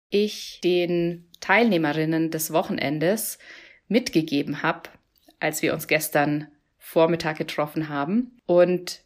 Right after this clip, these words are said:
viele von den Teilnehmerinnen haben mit mir geteilt, dass sie, ja, was die Fragen in ihnen ausgelöst haben und wie viel sie da über das Wochenende drüber reflektiert haben.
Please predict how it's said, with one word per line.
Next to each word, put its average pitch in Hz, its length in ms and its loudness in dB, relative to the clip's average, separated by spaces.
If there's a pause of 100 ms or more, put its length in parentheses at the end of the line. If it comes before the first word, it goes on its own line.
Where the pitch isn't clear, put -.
viele 240 240 4
von 220 120 2
den 196 100 4
Teilnehmerinnen 190 580 2
haben 180 80 0
mit 175 100 -2
mir 175 120 0
geteilt, 170 680 0 (120)
dass 160 340 2
sie, 175 500 2
ja, 165 120 2
was 190 140 2
die 190 100 -2
Fragen 185 320 2
in 175 100 -4
ihnen 170 120 0
ausgelöst 156 640 0
haben 147 300 -4
und 151 340 -6
wie 175 140 -4
viel 208 240 0
sie 202 180 -2
da 180 220 4
über 180 220 2
das 170 160 2
Wochenende 175 380 4
drüber 175 220 2
reflektiert 175 640 -2
haben. 143 420 -4